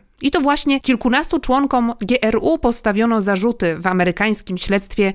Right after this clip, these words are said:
badającym powiązania Rosjan z otoczeniem Donalda Trumpa.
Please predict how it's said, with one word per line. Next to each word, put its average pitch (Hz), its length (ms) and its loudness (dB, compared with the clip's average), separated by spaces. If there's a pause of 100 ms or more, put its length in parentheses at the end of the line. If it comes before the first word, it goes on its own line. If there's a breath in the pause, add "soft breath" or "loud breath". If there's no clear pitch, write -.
badającym 220 760 2
powiązania 214 720 0
Rosjan 196 540 -2
z 190 100 -2
otoczeniem 190 460 0
Donalda 175 360 2
Trumpa. - 500 -6